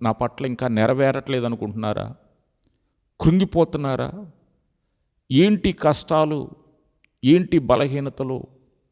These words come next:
ఏంటి బాధలు, ఏంటి ఆర్థిక సమస్యలు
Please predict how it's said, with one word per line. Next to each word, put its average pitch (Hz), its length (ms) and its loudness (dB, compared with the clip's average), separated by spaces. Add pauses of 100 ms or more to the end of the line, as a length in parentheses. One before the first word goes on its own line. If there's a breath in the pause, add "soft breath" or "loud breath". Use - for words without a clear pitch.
(540)
ఏంటి 165 340 6
బాధలు, 131 720 0 (120)
ఏంటి 156 400 2
ఆర్థిక 131 380 0
సమస్యలు 131 760 -6